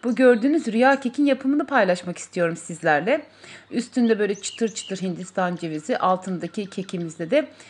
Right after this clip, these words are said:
harcında birazcık böyle çikolata var. O yüzden bu kek biraz daha diğer keklerden bir nebze daha farklı. Evet, böyle gördüğünüz gibi müthiş bir kek. Öncelikle şimdi yapımına geçtik.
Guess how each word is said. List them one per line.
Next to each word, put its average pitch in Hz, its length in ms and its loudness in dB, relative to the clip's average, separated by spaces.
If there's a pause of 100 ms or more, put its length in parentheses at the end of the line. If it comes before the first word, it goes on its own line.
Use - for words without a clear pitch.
(180)
harcında 175 560 0
birazcık 170 400 0
böyle 165 140 -6
çikolata 156 580 -6
var. 269 180 2 (340)
O 208 120 -2
yüzden 220 360 0
bu 196 80 -8
kek 190 280 -8
biraz 240 320 -2
daha 190 200 0 (180)
diğer 165 260 -2
keklerden 160 600 -4 (440)
bir 254 180 0
nebze 175 360 -2
daha 254 400 -4
farklı. 190 640 -4 (1040)
Evet, 175 280 -6
böyle 180 200 -2
gördüğünüz 180 520 -2
gibi 214 120 -2
müthiş - 420 -6
bir 226 220 -2
kek. - 360 -6 (380)
Öncelikle 247 720 2 (260)
şimdi 226 280 -2
yapımına 196 360 -2
geçtik. 185 640 -4